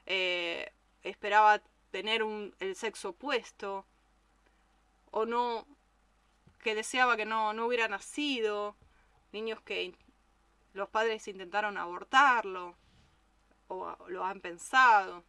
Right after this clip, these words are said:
Todo eso recae, esas iniquidades recaen. De hecho, si les han dicho,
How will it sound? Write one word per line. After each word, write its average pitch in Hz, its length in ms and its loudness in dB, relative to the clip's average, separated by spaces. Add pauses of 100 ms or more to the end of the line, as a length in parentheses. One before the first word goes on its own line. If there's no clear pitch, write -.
(920)
Todo 247 120 -6
eso 269 180 -8
recae, 226 760 2
esas - 280 -18
iniquidades 208 580 -4
recaen. 196 840 2 (1080)
De 202 100 -2
hecho, 233 440 0
si - 200 -10
les 190 240 -6
han 240 340 -2
dicho, 208 480 -4